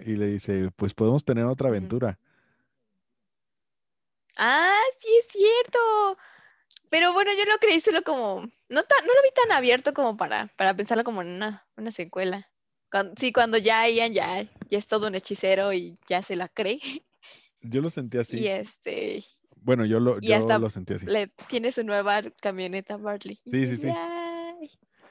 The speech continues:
Speaker 2: su
Speaker 1: Pero es
Speaker 2: nueva
Speaker 1: como
Speaker 2: van. Y ya hasta la pintó. Bueno, la pintó Ian. Entonces dije, "Ah, ya, ya por fin lo, lo reconoció todo".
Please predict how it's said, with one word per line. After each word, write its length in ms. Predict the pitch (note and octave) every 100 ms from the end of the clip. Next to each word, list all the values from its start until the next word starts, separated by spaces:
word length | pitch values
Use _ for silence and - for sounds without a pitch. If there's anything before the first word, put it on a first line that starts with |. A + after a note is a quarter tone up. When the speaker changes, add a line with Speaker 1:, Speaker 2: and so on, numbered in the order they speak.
| _ _ _ _
Speaker 2:
su 100 | -
Speaker 1:
Pero 40 | G#3+
es 80 | A3
Speaker 2:
nueva 120 | G#3+
Speaker 1:
como 20 |
Speaker 2:
van. 260 | G#3 G3+ A3 _ _
Y 220 | G3+ F#3+
ya 80 | F#3+
hasta 160 | F#3 F#3+
la 180 | F3+ -
pintó. 640 | F#3 F3 F#3 F3 F#3 _ _ _ _ _ _ _ _ -
Bueno, 240 | G3 G3 -
la 140 | F#3+
pintó 260 | F#3 F3+ A#3+
Ian. 300 | C4 - G3+ _ _ _ _ - - - _
Entonces 160 | F#3 F3+
dije, 100 | G3
"Ah, 120 | G#3 G#3
ya, 220 | F#3 G3
ya 140 | F#3+
por 140 | F#3+ F#3+
fin 180 | F3+ F3+
lo, 120 | F3+
lo 140 | G3
reconoció 420 | F#3 F3+ F3 F3+
todo". 460 | F3+ G#3 A3 A3 A#3+